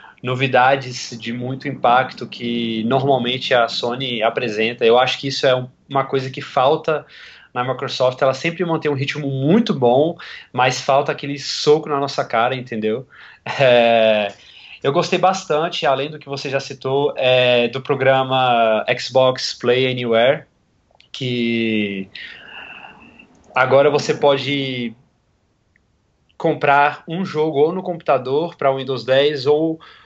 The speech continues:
no próprio console da Microsoft, e isso expande. Com uma compra você pode jogar nos dois locais. É, eu acho isso muito bacana, e eles estão aplicando isso não só pra jogos first, mas pra alguns seconds também, e alguns terceiros, se eu não me engano.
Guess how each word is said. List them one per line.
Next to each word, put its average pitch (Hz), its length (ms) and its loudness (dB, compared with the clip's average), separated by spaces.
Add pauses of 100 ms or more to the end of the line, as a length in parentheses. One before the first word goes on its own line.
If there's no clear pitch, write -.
(120)
no 127 120 -4
próprio 147 280 0
console 143 360 -2
da 135 120 0
Microsoft, 139 840 -2
e 131 300 -8
isso 139 220 -10
expande. 147 720 -4 (240)
Com 143 200 2
uma 175 180 2
compra 147 300 -2
você 139 220 -6
pode 135 220 2
jogar 131 240 2
nos 127 160 -4
dois 147 240 2
locais. 131 720 0 (380)
É, 117 340 4
eu 117 60 6
acho 127 200 0
isso 143 140 -6
muito 143 180 -4
bacana, 156 460 0
e 143 40 2
eles 139 160 -4
estão 135 880 -2 (240)
aplicando 139 500 -2
isso 139 200 -8
não 160 140 0
só 170 220 2
pra 156 360 4
jogos 131 440 -4
first, 139 480 -6
mas 123 460 -4
pra 127 180 2
alguns 123 380 -2
seconds 127 480 -2
também, 127 420 -4 (320)
e 160 260 0
alguns 151 280 2
terceiros, 135 540 -2
se - 60 -6
eu 120 40 -2
não 117 80 0
me 127 80 -2
engano. 123 440 0